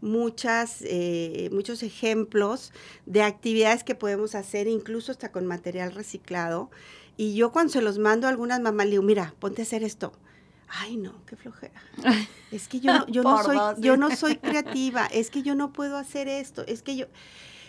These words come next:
Speaker 1: Y, eh, le digo, "Es que simplemente con que dejes salir un poquito tu niño interior y te pongas con ellos en el piso a jugar, a trabajar,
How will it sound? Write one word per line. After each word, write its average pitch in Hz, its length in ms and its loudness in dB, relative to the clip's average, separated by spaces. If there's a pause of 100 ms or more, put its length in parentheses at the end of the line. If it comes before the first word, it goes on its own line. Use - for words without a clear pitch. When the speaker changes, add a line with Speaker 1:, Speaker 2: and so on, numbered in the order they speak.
(340)
Speaker 1:
Y, 294 460 6 (220)
eh, 202 400 6
le 208 80 4 (100)
digo, 233 140 4
"Es 247 120 -2
que 320 120 -2
simplemente 311 1200 2
con 214 240 0
que 220 160 2
dejes 254 300 0
salir 277 320 0
un 277 100 0
poquito 285 480 -2
tu 269 120 -2
niño 262 280 2
interior 262 580 0
y 196 80 -8
te 202 140 -6
pongas 226 440 -6
con 233 180 -6
ellos 220 200 -6
en 226 100 -10
el 226 120 -8
piso 208 400 -14
a 202 40 -12
jugar, 190 420 -10
a 185 100 -10
trabajar, 185 500 -8